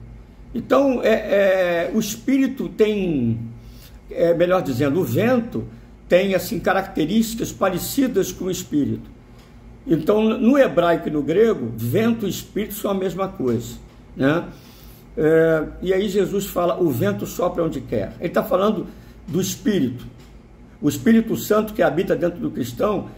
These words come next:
ele faz o que quer, mas, e você não sabe de onde ele vem, nem para onde ele vai. E aí Jesus fala, "Assim é todo aquele que é nascido do Espírito." Como? Como o vento.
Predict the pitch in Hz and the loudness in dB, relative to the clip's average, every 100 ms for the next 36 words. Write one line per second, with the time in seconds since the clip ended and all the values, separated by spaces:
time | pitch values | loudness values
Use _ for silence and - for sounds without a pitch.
0 | - - 180 180 - 202 196 185 117 - | -20 -4 0 2 2 2 2 0 -8 -2
1 | 170 156 165 190 - - - - - 165 | 2 4 4 0 -8 -20 -20 -14 -2 0
2 | 165 202 220 226 - 226 233 226 - - | 2 2 2 2 2 2 4 2 2 2
3 | 233 233 214 170 180 185 180 165 143 113 | 4 2 0 0 2 2 0 0 -2 0
4 | 170 208 220 220 180 180 185 175 151 117 | 0 0 -4 -2 -2 -2 -2 -2 -2 2
5 | 131 117 117 - - - 147 160 175 170 | 2 2 -4 -12 -20 -2 2 2 2 0
6 | 147 - 147 143 123 - 240 220 180 208 | -2 -2 0 0 -2 -4 0 0 0 0
7 | 175 151 180 185 180 151 - - 170 - | 0 0 2 0 0 -2 -4 0 0 0
8 | - - - 123 170 180 - - 151 123 | -10 -18 -14 -4 -2 -2 -4 0 2 2
9 | 117 - - - 117 113 - - - - | -2 -4 -4 -2 -2 -6 -12 -18 -20 -12
10 | - 285 247 151 202 240 - | -6 0 2 2 2 0 -6